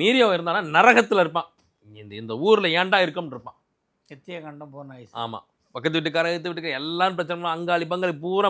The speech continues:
Speaker 1: பிரச்சனை பண்ணுவான், அவனுக்கு சோத்துல விஷம் வைக்கிற அளவுக்கு இருப்பான், கொலை பண்ற அளவுக்கு இருப்பான்.
Speaker 2: எப்படா போறோன்ட்டு தான் இருப்பான்.
Speaker 1: சூரியன் ராகு.
Speaker 2: ம்.
Speaker 1: நீங்க எந்த கிரகத்தை வேணா சொல்லுங்க, புதன் ராகு, கண்-, புதன் ராக பாருங்க, படிப்பு இருக்காதுன்னா படிப்பு இருக்காது,
Speaker 2: தடைபட்டிருக்கும்.
Speaker 1: தடைபட்டிருக்கும்.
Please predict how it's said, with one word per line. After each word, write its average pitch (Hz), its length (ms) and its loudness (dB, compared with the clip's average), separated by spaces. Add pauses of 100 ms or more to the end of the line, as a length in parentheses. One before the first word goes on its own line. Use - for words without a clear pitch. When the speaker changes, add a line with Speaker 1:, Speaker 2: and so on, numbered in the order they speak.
Speaker 1:
பிரச்சனை 175 260 -2
பண்ணுவான், 175 280 -4
அவனுக்கு 135 300 -6
சோத்துல 175 300 -2
விஷம் 170 140 -2
வைக்கிற 170 180 -4
அளவுக்கு 185 160 -4
இருப்பான், 175 340 -6
கொலை 180 180 0
பண்ற 170 140 -4
அளவுக்கு 175 200 -6
இருப்பான். 147 200 -10 (180)
Speaker 2:
எப்படா 151 280 -12 (120)
போறோன்ட்டு 147 460 -18
தான் 147 100 -20
இருப்பான். - 220 -20 (180)
Speaker 1:
சூரியன் 196 380 -8
ராகு. 202 220 -16 (180)
Speaker 2:
ம். - 100 -20 (760)
Speaker 1:
நீங்க 156 160 0 (100)
எந்த 185 200 2
கிரகத்தை 196 260 0
வேணா 190 200 -2
சொல்லுங்க, 151 240 -4 (280)
புதன் 202 300 2
ராகு, 156 220 2 (120)
கண்-, 147 280 0
புதன் 208 340 2
ராக 196 220 10 (100)
பாருங்க, 190 280 10 (760)
படிப்பு 190 280 4
இருக்காதுன்னா 202 400 6
படிப்பு 220 220 6
இருக்காது, 208 240 6 (600)
Speaker 2:
தடைபட்டிருக்கும். 160 500 -8
Speaker 1:
தடைபட்டிருக்கும். 196 560 2